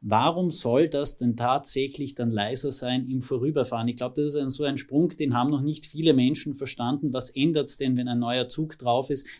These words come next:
Denn der Zug wird mutmaßlich nicht langsamer fahren, denn dann bekommt man ja in Summe die Tonnage nicht durch, durch Kärnten. Und es ist ja natürlich ganz viel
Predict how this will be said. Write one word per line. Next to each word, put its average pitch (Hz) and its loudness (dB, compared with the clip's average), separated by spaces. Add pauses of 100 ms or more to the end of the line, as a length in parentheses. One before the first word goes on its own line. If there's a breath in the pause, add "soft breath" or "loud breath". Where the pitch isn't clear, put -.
(100)
Denn 131 4
der 127 -8
Zug - -8
wird 143 2
mutmaßlich 135 0
nicht 127 -4
langsamer 127 -2
fahren, 120 -4
denn 123 0
dann 113 -2
bekommt 127 -2
man 127 2
ja 123 2 (320 loud breath)
in 127 2
Summe 147 6 (200 loud breath)
die 131 -2
Tonnage 123 4
nicht 123 -2
durch, 139 0
durch 127 -4
Kärnten. 123 -2
Und 123 0
es 123 -6
ist 131 -6
ja 131 0
natürlich 127 -2
ganz 117 -2
viel 123 0